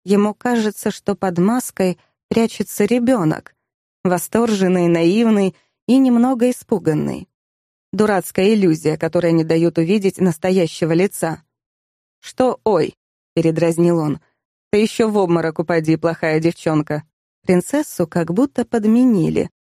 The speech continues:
Слишком послушная и слишком развязная даже для пьяной. Или все дело в маске?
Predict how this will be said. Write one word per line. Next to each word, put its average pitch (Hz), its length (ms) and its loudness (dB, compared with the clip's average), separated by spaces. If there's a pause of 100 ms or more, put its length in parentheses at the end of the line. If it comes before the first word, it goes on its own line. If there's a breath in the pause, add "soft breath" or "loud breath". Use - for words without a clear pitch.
(180)
Слишком 214 540 -2
послушная 202 800 0
и 180 40 0
слишком 202 540 -2
развязная 180 800 0
даже 208 460 -2
для 196 300 0
пьяной. 185 640 -2 (520)
Или 220 280 4
все - 280 -2
дело 226 400 0
в 233 40 2
маске? 240 680 0